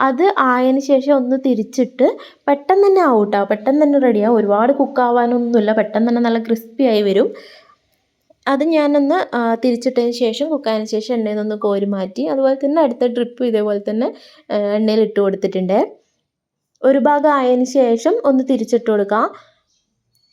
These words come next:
ഇത് ഒരുപാട് വെന്ത് കിട്ടാനൊന്നുമില്ലല്ലോ,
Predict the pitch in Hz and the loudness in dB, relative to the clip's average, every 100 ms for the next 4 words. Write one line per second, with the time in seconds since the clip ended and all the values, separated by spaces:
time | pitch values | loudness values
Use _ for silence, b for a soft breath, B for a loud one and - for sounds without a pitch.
0 | _ _ _ _ _ - 294 320 302 285 | _ _ _ _ _ -4 0 2 4 2
1 | 285 294 330 311 262 285 277 247 240 233 | 4 2 4 2 4 2 2 0 0 2
2 | 220 202 214 | 4 4 2